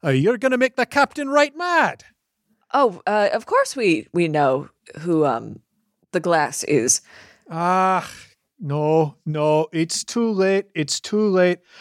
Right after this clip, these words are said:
Speaker 1: You're, you're gonna make him competitive. You're, <sighs> God, he's gonna hear about it somewhere. If not from me, from one of the, one of the tattooists. I, oh.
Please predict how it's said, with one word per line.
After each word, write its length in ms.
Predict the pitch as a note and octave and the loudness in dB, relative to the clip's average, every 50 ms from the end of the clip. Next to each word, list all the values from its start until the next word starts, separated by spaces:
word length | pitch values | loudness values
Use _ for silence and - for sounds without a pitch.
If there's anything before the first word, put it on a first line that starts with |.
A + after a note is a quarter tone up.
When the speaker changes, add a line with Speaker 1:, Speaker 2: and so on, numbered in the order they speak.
| - - - - - _ _ _ | -20 -20 -20 -20 -20 _ _ _
Speaker 1:
You're, 340 | - F#3+ A#3 A#3 A#3 A3+ G#3+ _ | -8 -4 0 2 2 2 0 _
you're 240 | - G#3+ B3+ C4+ B3 | -4 0 2 2 2
gonna 280 | F3+ A#3+ A3+ G#3 F#3+ F3 | 2 0 0 0 0 0
make 280 | F3 F3 E3+ E3+ - F3 | 2 0 0 0 0 0
him 140 | D#3+ D3 | -2 -2
competitive. 840 | C#3 - D#3 C3+ - - C3+ C3+ B2 A#2+ A#2 - B2 A#2 A2+ A2 D3+ | 0 0 0 0 0 0 -2 -2 -2 -2 -4 -6 -6 -6 -4 2 4
You're, 160 | F3 F#3+ F3+ - _ - - - - - - - - | 4 4 4 2 _ -8 -6 -4 -4 -2 -4 -4 -4
<sighs> 520 | - - - - - - - - _ _ | -6 -8 -10 -12 -12 -14 -16 -20 _ _
God, 240 | - E3+ D3+ D3 C#3+ | -2 0 0 0 0
he's 320 | C3+ F#3+ G#3 G3+ F#3+ E3 - | 0 0 2 2 0 0 0
gonna 220 | G#3 G3 F3+ E3 | 0 2 2 2
hear 280 | C#3+ D3+ D#3+ D#3 C#3+ C#3 | 0 0 0 2 2 2
about 240 | C3 C#3+ C3+ C3 | 0 0 -2 -2
it 140 | C3+ C#3 C3+ | -4 -4 -4
somewhere. 640 | - - F#3+ F3+ F3+ F3+ F3 F3 E3+ E3 D#3+ E3 - _ _ _ _ - | -2 0 0 0 0 0 -2 0 0 2 0 0 -2 _ _ _ _ 4
If 260 | A#3 G#3+ F#3+ - - | 4 4 4 2 -2
not 240 | F#3+ F3+ D#3+ - - | -2 -2 -2 -2 -4
from 320 | - - D#3+ D#3 D#3+ E3+ | 0 2 2 2 2 2
me, 260 | F#3 F#3+ F#3+ F#3+ F#3+ | 0 0 2 2 0
from 300 | F3 - - D#3+ C#3+ C3+ B2 - - - - - - | 0 0 -2 -2 -2 -2 -6 -10 -20 -20 -20 -14 -10
one 380 | - F#3+ F#3 G3 G3+ F#3+ F#3+ | -10 -8 -4 -2 0 0 0
of 100 | F3+ D#3+ | 0 0
the, 320 | C#3 D#3 C#3+ C#3 C3+ C3 C3+ | 0 0 0 2 0 -2 -4
one 200 | G3+ G#3+ G#3 F#3 | -2 -2 0 2
of 60 | D#3+ | 2
the 100 | D3 C#3 | 2 0
tattooists. 880 | C3 - - D#3+ D3+ C3+ - - - G#3 G#3 F#3+ F3+ D#3+ - - - - - - | 0 -2 0 -2 -2 -2 -2 -4 -2 2 2 2 2 0 -4 -6 -8 -8 -6 -4
I, 540 | B3 B3 A#3+ A#3 A3+ A3 G#3+ G3+ F#3 F#3 - _ _ _ - - | -4 -2 0 2 4 4 2 2 0 -4 -8 _ _ _ -12 -6
oh. 380 | G#3+ G#3+ G#3 G3+ F#3 D3+ - | -2 -2 0 0 0 -2 -4